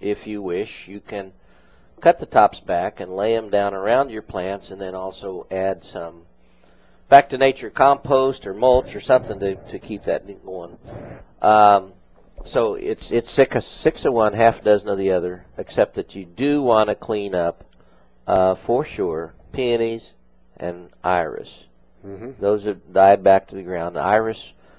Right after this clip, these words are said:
Speaker 1: and peonies can have some disease, uh, problems that will get to their, uh, uh,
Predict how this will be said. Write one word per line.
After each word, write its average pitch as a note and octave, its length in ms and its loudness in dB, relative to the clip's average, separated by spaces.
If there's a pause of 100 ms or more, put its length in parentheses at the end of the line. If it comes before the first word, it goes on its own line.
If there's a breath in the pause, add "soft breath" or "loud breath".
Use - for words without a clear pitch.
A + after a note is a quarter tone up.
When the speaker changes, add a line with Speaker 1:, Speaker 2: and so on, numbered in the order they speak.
(140 soft breath)
Speaker 1:
and F#2 160 -12
peonies G2+ 400 -8
can F#2 180 -12
have G2 360 0
some E2+ 320 -12 (840 soft breath)
disease, A#2+ 720 -8 (240)
uh, F#2 160 0
problems F#2 680 2
that F#2+ 140 -8 (180)
will F#2 220 -10
get F2+ 260 -4
to F#2+ 100 -12
their, E2 400 -6
uh, D2+ 120 -10 (720)
uh, - 180 -16